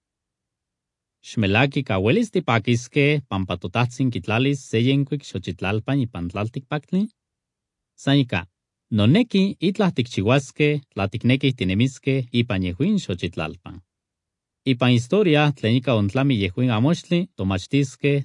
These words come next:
tlen ononeki tikchiuaskej. Niman ijkon tikpiaskej tlen totajtsin kinmakas akin kitekichiuilia.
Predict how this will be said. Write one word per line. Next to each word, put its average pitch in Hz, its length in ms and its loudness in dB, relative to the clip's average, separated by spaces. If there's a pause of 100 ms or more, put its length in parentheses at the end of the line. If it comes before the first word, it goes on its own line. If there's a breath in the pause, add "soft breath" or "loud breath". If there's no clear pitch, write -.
(120)
tlen 156 240 0
ononeki 92 420 -2
tikchiuaskej. 92 800 -6 (480)
Niman 214 260 2
ijkon 147 360 4
tikpiaskej 165 760 0 (280)
tlen 175 240 0
totajtsin 131 560 -2
kinmakas 123 720 -2 (120)
akin 120 400 0
kitekichiuilia. 87 840 -8